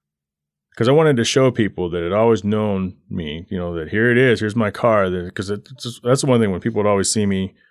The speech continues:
when I came back to Dallas twenty years later, like, "Hey, did you ever get that car?" You know, the people who don't keep up with me on social media.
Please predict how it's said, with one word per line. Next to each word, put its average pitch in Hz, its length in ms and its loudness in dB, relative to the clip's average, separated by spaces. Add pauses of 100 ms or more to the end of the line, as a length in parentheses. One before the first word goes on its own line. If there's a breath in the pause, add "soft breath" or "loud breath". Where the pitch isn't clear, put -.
(280 soft breath)
when 98 120 -2
I 85 80 -2
came 104 200 -2
back 90 200 -2
to 90 80 -8
Dallas 87 320 0
twenty 95 220 -4
years 90 160 -4
later, 90 160 -2
like, 82 180 -6
"Hey, 135 100 -4
did 143 120 0
you 120 60 2
ever 120 140 -2
get 127 140 -2
that 117 180 -4
car?" 120 260 2
You 120 60 0
know, 90 120 -2
the 82 100 -10
people 90 260 -6
who 90 80 -4
don't 87 200 -6
keep 87 140 -6
up 90 140 -8
with 87 100 -10
me 87 60 -8
on 85 80 -12
social 90 280 -10
media. 101 320 -2